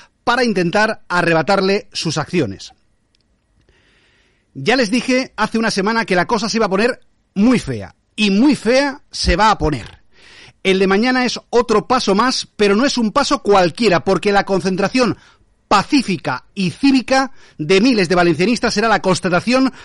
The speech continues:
de que un sector muy importante del valencianismo ya no se siente identificado con lo que está pasando en su club.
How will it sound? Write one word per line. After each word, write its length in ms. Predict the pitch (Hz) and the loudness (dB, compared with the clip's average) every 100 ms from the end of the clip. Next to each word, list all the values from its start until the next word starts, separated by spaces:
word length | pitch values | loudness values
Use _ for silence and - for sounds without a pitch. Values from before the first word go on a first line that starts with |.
| - | -14
de 180 | 175 180 | -4 -2
que 120 | 196 | 2
un 120 | 254 | 2
sector 360 | 247 240 202 180 | 2 0 2 2
muy 260 | 196 269 277 | 4 4 4
importante 520 | 226 208 180 170 175 | 2 0 0 0 0
del 100 | 165 | 2
valencianismo 720 | 165 165 151 214 240 262 - | 2 0 0 0 0 0 -4
ya 320 | 175 151 254 | -10 0 2
no 240 | 247 233 277 | 2 2 0
se 160 | 208 | -2
siente 300 | 180 254 254 | -2 0 0
identificado 720 | 196 180 262 208 233 233 254 - - - - | 0 0 0 0 0 2 2 -2 -14 -20 -2
con 180 | 208 202 | 2 4
lo 100 | 190 | 2
que 120 | 180 | 0
está 240 | - - | 0 -2
pasando 340 | 196 - 247 240 | 0 0 0 2
en 80 | |
su 140 | 220 190 | 0 0
club. 280 | 214 185 | 2 0